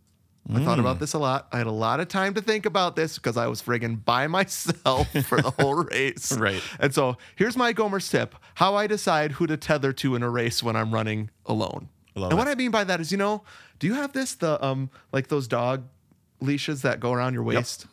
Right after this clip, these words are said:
Speaker 2: That's what we have for Indy 'cause, you know, she's, she's a puller.
Speaker 1: Right.
Speaker 2: Yep.
Speaker 1: So I just imagine I've got that around my waist, and somebody ahead of me has that on their waist, and they're
Speaker 2: Or
Speaker 1: pulling me ahead. I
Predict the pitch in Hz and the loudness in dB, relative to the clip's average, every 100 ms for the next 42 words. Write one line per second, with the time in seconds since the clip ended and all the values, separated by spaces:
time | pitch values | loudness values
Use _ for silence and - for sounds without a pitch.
0 | _ - 101 120 113 117 110 90 - - | _ -4 -4 -2 -2 0 -2 -4 -10 -12
1 | - 90 95 87 80 90 87 85 87 87 | -6 -4 -4 -4 -6 -8 -6 -4 -4 -4
2 | - 95 85 - - 92 90 - 95 85 | -4 -6 -6 -10 -8 -6 -4 -2 -2 -2
3 | 82 - _ _ _ _ _ 123 131 104 | -6 -14 _ _ _ _ _ -2 0 -2
4 | - _ _ _ - 95 139 156 170 190 | -8 _ _ _ -6 -2 2 0 0 -2
5 | 160 156 143 127 120 131 131 127 120 120 | 0 0 0 0 2 0 2 0 0 0
6 | 117 113 110 110 - - 117 - 165 185 | 0 -2 -2 -2 -4 -6 -6 -4 -2 0
7 | 185 165 156 156 - _ 117 123 151 131 | 2 0 0 -4 -6 _ -2 0 0 0
8 | 123 120 117 110 110 104 110 110 113 120 | -2 -2 -2 0 0 0 -2 -2 0 0
9 | 107 85 - - - - _ _ 113 110 | -2 -4 -4 -6 -10 -20 _ _ -2 2
10 | 127 117 107 104 131 135 127 | 2 0 -2 -4 -4 -2 -4